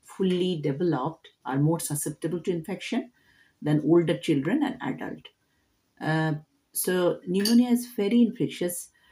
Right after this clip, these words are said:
uh, not a very infectious disease within families. Virus and bacteria that causes pneumonia can spread by coughing, sneezing,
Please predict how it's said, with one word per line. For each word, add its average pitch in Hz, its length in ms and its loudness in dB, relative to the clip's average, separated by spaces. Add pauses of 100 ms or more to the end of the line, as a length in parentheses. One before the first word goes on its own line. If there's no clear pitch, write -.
(200)
uh, 139 240 0
not 175 260 -2
a 196 40 -4
very 214 300 2
infectious 156 500 2
disease 139 540 -4
within 156 340 0
families. - 600 -8 (1400)
Virus 175 420 2
and 208 140 -2
bacteria 160 440 2
that 156 280 -2
causes 151 420 -2
pneumonia 190 380 0
can 143 260 0
spread - 680 -8 (340)
by - 140 -2
coughing, 151 540 0
sneezing, 165 640 0